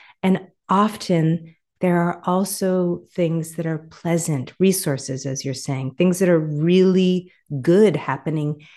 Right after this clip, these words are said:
even in stressful moments. And that helps our nervous system tremendously from tripping into nothing good is happening, nothing's okay here, widening out to see,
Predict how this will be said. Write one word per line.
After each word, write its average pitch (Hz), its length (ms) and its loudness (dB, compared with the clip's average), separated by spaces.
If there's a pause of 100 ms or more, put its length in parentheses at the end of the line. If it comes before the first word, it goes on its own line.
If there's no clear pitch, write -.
(320)
even 175 640 4 (340)
in 180 180 2
stressful 202 580 -6
moments. 123 580 -6 (120)
And 160 220 -4
that 196 440 0
helps - 420 -4
our 156 100 0
nervous 151 400 -4
system 139 640 -6
tremendously 165 1500 -2 (300)
from 151 220 2
tripping 165 480 0
into 143 880 -2 (720)
nothing 139 640 0 (200)
good 135 260 2
is 135 260 -4
happening, 123 540 -4
nothing's 139 460 -6
okay 113 400 -6
here, - 400 -10
widening 160 800 0
out 135 280 -4
to 147 100 -8
see, 131 420 -6